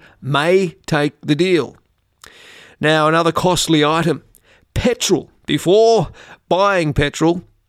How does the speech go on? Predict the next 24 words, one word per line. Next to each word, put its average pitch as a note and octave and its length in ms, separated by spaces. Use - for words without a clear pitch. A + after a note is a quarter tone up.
use F#3+ 520
the F3 120
state E3 440
government's D3 560
Fuel G3 480
Check F3 460
app. D3+ 320
I - 100
mean, D#3+ 180
do B3 200
it A3 80
even G#3 220
if G3 160
you're E3+ 240
in E3+ 100
your E3+ 120
local F3+ 360
area. C3 300
The C#3+ 80
cheapest F3+ 360
station E3 440
could D#3+ 160
be D3+ 100
one D#3+ 600